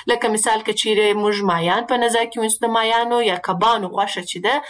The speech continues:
د هغوی، اه، مثال پروټین چې دی، د، اه، A، ویټامین A او ویټامین D د دوی په، اه، خوړو کې مثال وجود لري، په غوښه کې وجود لري،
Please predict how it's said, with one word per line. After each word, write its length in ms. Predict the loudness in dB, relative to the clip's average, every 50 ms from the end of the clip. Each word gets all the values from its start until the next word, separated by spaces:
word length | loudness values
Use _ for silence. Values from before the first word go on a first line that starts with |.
| -12 -12 -14 -6 -2
د 80 | 2
هغوی، 760 | 2 4 2 2 0 -2 -2 -2 0 0 0 0 2 0 0 0
اه، 200 | 0 0 0 0
مثال 340 | 0 0 -2 0 2 2 0
پروټین 520 | 0 -4 -4 -4 -4 -2 0 0 0 0 0
چې 120 | -2 -2
دی، 220 | 0 2 2 2 2 0 -4 -12 -10 -4
د، 80 | 0 2
اه، 680 | 2 2 2 0 0 -4 -6 -6 -4 -2 0 0 -2 -2 0 2
A، 140 | 4 4 6 4 4 2 0 -2 -2 -2 0 0
ویټامین 460 | -2 -2 0 -2 0 0 0 -2 -2 -2 0
A 140 | 2 4 4 4 4 4 2
او 80 | 0 0 0 -2
ویټامین 460 | -2 -2 -2 -2 -2 -2 -2 -2 -2 0 0
D 20 | 0 0 0 -2 -4 -6 -10 -12 -10 -4 0
د 60 | 0 0
دوی 160 | 2 0 -2
په، 180 | 0 0 0
اه، 380 | 2 2 2 0 -2 -2 -4 -4
خوړو 380 | -4 -2 0 2 2 2 2 0
کې 120 | 0 -2
مثال 340 | -2 0 0 2 2 0 0
وجود 360 | 0 -2 -2 -2 -2 -2 0
لري، 240 | 2 2 4 4 2 0 -2 -8 _ _ _ _ _ _ _ _ -20 -16 -12 -4
په 60 | -2 2 4
غوښه 260 | 4 2 2 0 -4
کې 160 | -6 -2 -2 0
وجود 340 | 0 0 2 0 0 0
لري، 300 | 2 0 2 2 2 0